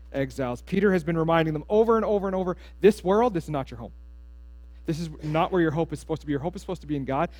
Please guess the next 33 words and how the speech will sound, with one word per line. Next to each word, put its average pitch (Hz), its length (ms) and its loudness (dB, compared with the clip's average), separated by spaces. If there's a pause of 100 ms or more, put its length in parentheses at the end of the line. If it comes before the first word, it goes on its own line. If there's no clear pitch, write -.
(120)
and 156 80 -6
your 143 80 -2
hope 185 140 0
is 196 80 -6
supposed 190 160 -4
to 156 80 -12
be 165 80 -4
for 147 180 -4
eternity. 160 460 0 (180)
So, 226 640 4 (140)
if 165 140 0
that's 220 280 4
the 190 80 -2
case, 220 320 6 (220)
then 175 80 0
who 185 140 2
can 185 120 0
harm 226 240 2
you 190 80 0
if - 100 -6
you're 170 80 -2
zealous 190 340 0
for 170 120 -8
doing 180 180 -4
what 170 120 -2
is 143 100 -2
good? 190 160 2
In 139 100 -2
other 220 180 0
words, 143 260 -4
he's 135 100 -8
saying 151 260 -8
this, 185 280 -2